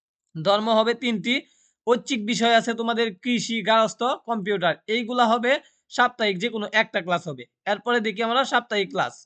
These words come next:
যারা নবম শ্রেণীতে এবং দশম শ্রেণীতে পড়ো সেই শিক্ষার্থীদের সাপ্তাহিক ক্লাস হবে পঁয়ত্রিশটি ক্লাস হবে। আমরা দেখছি ওইখানে তিরিশটি ক্লাস হয়েছিল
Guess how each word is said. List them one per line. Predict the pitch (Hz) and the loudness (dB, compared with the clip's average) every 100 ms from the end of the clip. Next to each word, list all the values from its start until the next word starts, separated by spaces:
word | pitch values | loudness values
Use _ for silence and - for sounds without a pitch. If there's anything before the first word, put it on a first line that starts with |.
| _ | _
যারা | 165 202 208 - _ 190 | 2 2 2 -8 _ -4
নবম | 214 247 240 | 0 0 -2
শ্রেণীতে | 226 214 240 | -4 -4 -2
এবং | 226 220 | -2 -2
দশম | 240 262 208 | -2 -2 -6
শ্রেণীতে | 214 202 214 | -6 -8 -2
পড়ো | 214 247 - _ _ _ _ _ _ _ _ | 0 0 -2 _ _ _ _ _ _ _ _
সেই | - 240 240 | -2 0 0
শিক্ষার্থীদের | 233 220 240 214 240 240 | -2 -4 -4 0 0 2
সাপ্তাহিক | 254 240 233 233 240 | 0 2 0 0 2
ক্লাস | 220 208 220 | 4 4 2
হবে | 220 233 | -4 -2
পঁয়ত্রিশটি | 254 269 226 175 240 | 2 2 2 -6 -6
ক্লাস | 180 185 180 | -2 -2 -2
হবে। | 165 135 123 _ _ _ | -6 -8 -10 _ _ _
আমরা | 180 214 233 | -2 0 2
দেখছি | 233 233 254 - | 0 -4 -8 -4
ওইখানে | 220 220 240 240 - _ _ | -4 -2 -2 -4 -8 _ _
তিরিশটি | 269 269 208 285 | -2 -2 -2 -4
ক্লাস | 208 233 233 | 0 0 0
হয়েছিল | 240 240 | -4 -2